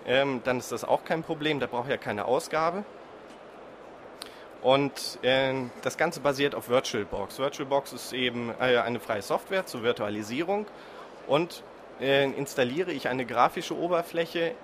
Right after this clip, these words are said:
in der VirtualBox, werden auch gleichzeitig noch, äh, gleichzeitig auch noch die VirtualBox-Erweiterungen installiert, so dass ich, ähm,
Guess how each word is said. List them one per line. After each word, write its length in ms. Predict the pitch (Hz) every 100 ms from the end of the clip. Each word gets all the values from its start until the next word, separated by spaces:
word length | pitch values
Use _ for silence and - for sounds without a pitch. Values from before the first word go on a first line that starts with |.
| -
in 120 | 147
der 140 | 165
VirtualBox, 760 | 143 143 - 151 127 151 - - 107
werden 260 | 123 147
auch 140 | 139 -
gleichzeitig 460 | 117 123 - 135
noch, 200 | 135 -
äh, 140 | 135 127 -
gleichzeitig 560 | 254 - - 139 127 120
auch 80 |
noch 160 | 127 127
die 280 | - 127 127 - - - - -
VirtualBox-Erweiterungen 1160 | 135 - 135 127 131 - 104 107 - 170 180 151
installiert, 640 | 147 - 107 123 185 185
so 140 | 143
dass 260 | 143 139 -
ich, 280 | 143 - - - - - - - -
ähm, 560 | 123 131 131 131 131